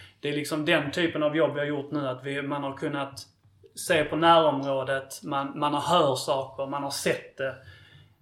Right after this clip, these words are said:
Det är liksom old school. Nu har man kanske tömt den dammen och då måste man hänge sig till någonting annat. Det är inte per automatik att man är bra på det för att man varit bra på det andra. Jag vet inte. Men folk,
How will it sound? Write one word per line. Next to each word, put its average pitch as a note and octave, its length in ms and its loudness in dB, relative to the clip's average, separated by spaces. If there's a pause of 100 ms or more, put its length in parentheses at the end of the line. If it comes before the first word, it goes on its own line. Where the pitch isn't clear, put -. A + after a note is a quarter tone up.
(300)
Det D3 160 -8
är D3 40 0
liksom D3+ 280 -2
old E3 280 6
school. C3 320 -8 (720)
Nu D#3+ 180 4
har D3 140 4
man D3+ 120 0
kanske F#3 360 2
tömt F3+ 340 4
den E3+ 180 2
dammen C3+ 540 2
och C#3+ 80 -8
då D#3 100 2
måste D3 240 -6
man C#3+ 80 -2
hänge E3 240 4
sig D3+ 180 -4
till D3+ 80 -8
någonting D3 260 -6
annat. D3+ 520 -2
Det D#3+ 120 2
är D3+ 40 4
inte G3 180 2
per F3+ 100 0
automatik D#3 480 2
att D3 140 -2
man D3 120 -2
är C#3+ 60 -2
bra D3+ 240 4
på D#3 60 -4
det C#3+ 320 2
för D3 60 0
att C3+ 100 -4
man C#3+ 120 -6
varit C#3+ 160 -4
bra C#3 220 0
på C#3 60 -10
det C#3 80 -4
andra. B2+ 320 -8 (520)
Jag D#3 160 4
vet D3 220 6
inte. C#3 300 -10 (240)
Men C#3 300 -2 (520)
folk, D3+ 380 0